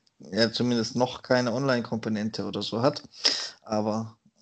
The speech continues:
das spielt jeder. Ich will es auch spielen und ich will mich nicht aus den spoilern lassen, weil ich irgendwann mal dann auch doch was drüber lese. <laughs> Weil es ja echt gut sein soll. Ich hab mich also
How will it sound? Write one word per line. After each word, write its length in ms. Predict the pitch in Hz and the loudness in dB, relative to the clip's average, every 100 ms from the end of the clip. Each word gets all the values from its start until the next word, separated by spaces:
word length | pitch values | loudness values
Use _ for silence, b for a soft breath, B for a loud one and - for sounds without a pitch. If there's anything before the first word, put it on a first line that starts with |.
| 143 | -2
das 160 | 165 - | 0 0
spielt 360 | - 226 220 | 2 4 2
jeder. 400 | - 123 98 110 147 | 0 0 0 -2 -2
Ich 160 | - | 2
will 100 | 208 | 8
es 120 | 214 | 8
auch 380 | 190 196 208 - | 8 6 6 6
spielen 300 | - - 131 | -2 0 2
und 120 | 143 | 4
ich 160 | 156 - | 2 6
will 120 | 170 | 6
mich 160 | 190 175 | 8 8
nicht 140 | 175 | 6
aus 160 | 156 165 | 4 4
den 160 | 160 160 | 2 0
spoilern 500 | - 185 190 185 180 | 2 6 8 8 8
lassen, 260 | 170 175 | 4 4
weil 100 | 165 | 2
ich 120 | 143 | 2
irgendwann 380 | 147 175 170 170 | 2 2 4 6
mal 260 | 170 165 160 - | 6 2 0 -4
dann 160 | 160 | -4
auch 140 | 156 151 - | 0 -2 0
doch 220 | 202 - 151 | 0 2 2
was 180 | 131 | 0
drüber 260 | - 117 110 | 0 -2 -2
lese. 380 | 104 101 123 - | -2 -4 -6 -6
<laughs> 80 | - - _ _ _ _ - B B | -10 -16 _ _ _ _ -20 B B
Weil 100 | 127 | 4
es 80 | 127 | 8
ja 60 | 151 | 8
echt 200 | 151 - | 6 2
gut 220 | 202 - | -2 2
sein 340 | 160 127 123 | 4 6 4
soll. 260 | 113 120 123 | 2 4 4
Ich 80 | 131 | 2
hab 120 | 160 | 2
mich 120 | 160 | 0
also 380 | 147 131 135 | 0 -2 -2